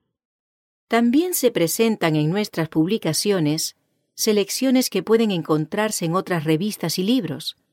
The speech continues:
y que no necesitan repetirse. Cuesta dinero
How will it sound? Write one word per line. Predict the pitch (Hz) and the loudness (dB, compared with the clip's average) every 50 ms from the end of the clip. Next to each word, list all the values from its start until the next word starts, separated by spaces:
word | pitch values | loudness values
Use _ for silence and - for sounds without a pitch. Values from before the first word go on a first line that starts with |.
| _ _ _ _ _ _ | _ _ _ _ _ _
y | - 220 - | -6 -4 -2
que | - 185 | 0 0
no | 214 285 330 | 2 2 2
necesitan | 339 302 - - 165 160 - 240 233 - 190 151 143 | 2 0 0 -2 -4 -2 -2 -4 -4 -2 -2 -4 -2
repetirse. | 143 147 - - - - 208 226 185 - - - 156 - 233 _ _ _ _ _ _ _ _ _ _ _ _ _ _ | -2 -4 -4 -4 -4 -4 -4 -4 -4 -4 -6 -8 -10 -14 -16 _ _ _ _ _ _ _ _ _ _ _ _ _ _
Cuesta | _ - 254 320 370 381 359 - - 202 180 | _ 0 2 2 2 2 0 -4 -4 -6 -2
dinero | 156 165 156 151 156 185 240 254 185 156 143 143 147 170 | -2 0 0 2 4 4 4 4 4 4 2 0 0 -4